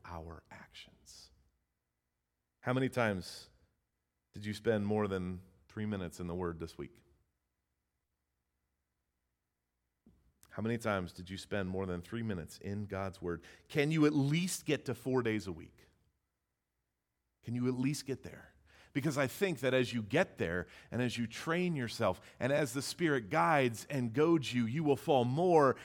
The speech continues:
and more in love with what's in here. And you will have a greater and greater peace. Brothers and sisters, if you're not in the Word,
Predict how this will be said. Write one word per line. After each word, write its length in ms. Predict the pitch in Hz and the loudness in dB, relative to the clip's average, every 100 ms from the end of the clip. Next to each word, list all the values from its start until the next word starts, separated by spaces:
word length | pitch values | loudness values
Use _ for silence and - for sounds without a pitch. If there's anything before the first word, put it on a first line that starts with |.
| - | -6
and 220 | - 131 | -2 0
more 460 | 131 165 160 135 117 - - | 4 8 10 10 6 0 -8
in 160 | 135 | -4
love 540 | 120 135 165 131 107 - | -2 0 2 0 -2 -6
with 180 | 107 98 | -8 -8
what's 240 | 117 - | -10 -12
in 100 | 104 | -12
here. 360 | 98 85 - - _ _ _ _ _ _ _ _ - | -12 -14 -16 -20 _ _ _ _ _ _ _ _ -12
And 80 | 101 | -4
you 80 | 117 | 0
will 80 | 110 | 0
have 180 | 104 | -2
a 80 | 85 | -8
greater 680 | 82 85 113 127 135 131 135 - - - | -12 -10 -6 -6 -6 -8 -8 -14 -20 -14
and 160 | 85 85 | -12 -10
greater 420 | 90 95 95 92 | -8 -8 -6 -10
peace. 640 | - - 50 - - - _ _ _ _ _ _ _ _ _ | -12 -20 -20 -20 -20 -20 _ _ _ _ _ _ _ _ _
Brothers 200 | - 135 | -2 0
and 100 | 127 | 0
sisters, 320 | 107 120 110 101 | -2 -6 -6 -6
if 120 | 98 | -4
you're 120 | 107 | -2
not 540 | 107 113 135 165 - - | 0 2 2 2 -2 -6
in 180 | 139 131 | -8 -6
the 80 | |
Word, 720 | 117 110 123 123 85 82 82 | -6 -4 -2 0 0 -2 -10